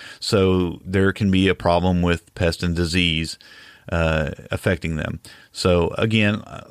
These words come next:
like I said, fruit trees, berry bushes are obvious, but these are seven perennial plants that many people don't think of when it comes to gardening. Well, a couple of 'em are real, are something everybody,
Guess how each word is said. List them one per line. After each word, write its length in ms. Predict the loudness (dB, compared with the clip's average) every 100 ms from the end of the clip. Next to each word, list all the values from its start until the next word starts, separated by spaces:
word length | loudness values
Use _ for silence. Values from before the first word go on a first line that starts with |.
| -14
like 260 | -2 0
I 60 | 0
said, 540 | 2 4 4 4 0 -12 -20 _
fruit 200 | -2 0
trees, 340 | 2 4 4
berry 220 | 2 2 4
bushes 340 | 2 2 0
are 160 | 0 2
obvious, 640 | 0 2 2 0 -4 -10 _ _ _ _ 0
but 340 | 2 2 2
these 200 | 0 0
are 60 | 0
seven 360 | 2 2 2
perennial 360 | -2 -2 0 0
plants 460 | -2 -2 -2 -4 -2
that 260 | -2 0
many 200 | -2 -2
people 320 | 0 0 0
don't 340 | 0 0 0 -2 _
think 300 | 0 0 2
of 380 | 4 4 2 -6 _ _
when 180 | 0 2
it 80 | 0
comes 240 | -2 -2
to 80 | -4
gardening. 420 | -2 -2 -4 -2
Well, 280 | 0 0 -2 -6
a 80 | -4
couple 440 | 0 0 2 2 4
of 140 | 2
'em 240 | 0 -2 -8 _ _
are 200 | -4 -4
real, 560 | 0 4 4 4 2 -4 -6
are 140 | -2
something 340 | -2 0 0
everybody, 720 | 2 0 2 2 2 -2 -6